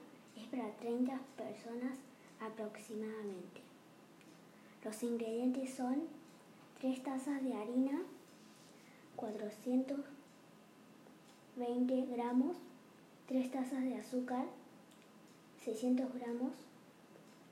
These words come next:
em, dos y un medio cucharitas de bicarbonato, una cucharita de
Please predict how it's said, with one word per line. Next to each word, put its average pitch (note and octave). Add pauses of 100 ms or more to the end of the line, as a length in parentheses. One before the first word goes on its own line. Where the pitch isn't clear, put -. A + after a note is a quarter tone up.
(600)
em, A3+
dos C4+
y C4
un B3+
medio C4 (680)
cucharitas A#3
de B3
bicarbonato, G#3+ (1600)
una C4+
cucharita A#3+
de A3